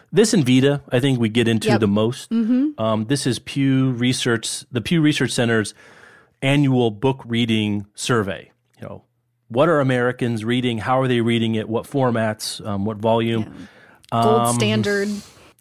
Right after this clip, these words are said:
Speaker 1: The top line story is pretty much the same
Speaker 2: Yep.
Speaker 1: last year. Did anything jump out to you here?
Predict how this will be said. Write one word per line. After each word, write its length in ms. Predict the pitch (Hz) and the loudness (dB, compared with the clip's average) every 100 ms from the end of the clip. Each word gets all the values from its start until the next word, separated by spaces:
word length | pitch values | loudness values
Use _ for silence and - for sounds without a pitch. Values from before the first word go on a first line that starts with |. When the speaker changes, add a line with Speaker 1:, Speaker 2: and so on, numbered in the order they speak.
| - _ _ _ _ - | -20 _ _ _ _ -2
Speaker 1:
The 80 | 147 | 0
top 260 | 240 247 220 | 2 2 2
line 160 | 214 | 2
story 400 | 202 208 202 185 | 2 2 4 4
is 200 | 170 170 | 2 0
pretty 340 | - 170 165 147 | -2 0 2 4
much 280 | 139 135 | 2 0
the 80 | - | -6
same 420 | - 139 143 143 135 _ _ _ - | -2 -2 0 -2 -8 _ _ _ -6
Speaker 2:
Yep. 220 | 214 214 | -6 -4
Speaker 1:
last 420 | - 147 143 135 143 | -4 -2 -2 -4 -6
year. 300 | 139 143 135 | -2 -2 -2
Did 180 | 127 143 | -2 0
anything 460 | 190 202 208 185 | 0 0 0 -2
jump 240 | 139 160 160 | 0 0 2
out 220 | 160 160 | 0 -2
to 140 | - | -4
you 80 | 156 | -4
here? 520 | 135 - 156 170 160 | -4 -6 -4 -4 -6